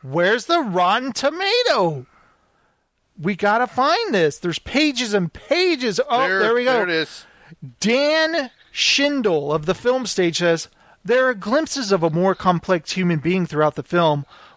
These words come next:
Speaker 1: one who have made for a much better subject. Original score, C."
Speaker 2: Again, not rotten. C is not rotten.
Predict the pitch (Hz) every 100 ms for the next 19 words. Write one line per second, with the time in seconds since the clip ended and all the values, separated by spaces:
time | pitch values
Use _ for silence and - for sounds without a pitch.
0 | - 185 233 208 220 196 147 160 180 208
1 | 190 170 147 143 156 165 180 175 180 -
2 | 156 135 151 151 - _ - 190 185 226
3 | 214 208 - - 180 175 165 _ - -
4 | - 226 165 135 123 _ _ _ _ _
5 | _ _ _ _ _ 302 285 - 339 330
6 | 196 156 254 349 359 240 285 349 330 247
7 | 190 117 - _ _ _ - - 349 339
8 | 294 269 302 285 302 302 277 214 143